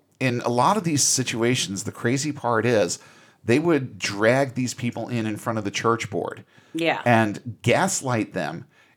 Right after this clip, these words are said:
Speaker 1: into thinking that they did something wrong.
Speaker 2: Of course.
Speaker 1: And then what happens after that is they apologize to the pastor and life goes on.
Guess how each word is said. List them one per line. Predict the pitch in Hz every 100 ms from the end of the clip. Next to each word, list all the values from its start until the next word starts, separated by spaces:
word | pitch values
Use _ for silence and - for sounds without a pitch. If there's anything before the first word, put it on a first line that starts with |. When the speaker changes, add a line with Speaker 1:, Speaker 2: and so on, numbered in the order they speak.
| -
Speaker 1:
into | 127 131
thinking | 131 127 123 113
that | -
they | 113
did | 113 110
something | - 110 95 104
wrong. | 101 139 107 98 -
Speaker 2:
Of | -
course. | - 120
Speaker 1:
And | 120 117
then | 127 135 135 135
what | 120 117
happens | 127 139 139 131 120
after | 110 113 104
that | 151 202 123 - - - -
is | 139 135
they | 139
apologize | 120 - 139 175 185 135 123 117
to | -
the | 110
pastor | - 135 165 160 - 87 - _
and | 123 113
life | 110 110
goes | - 95 90
on. | 104 -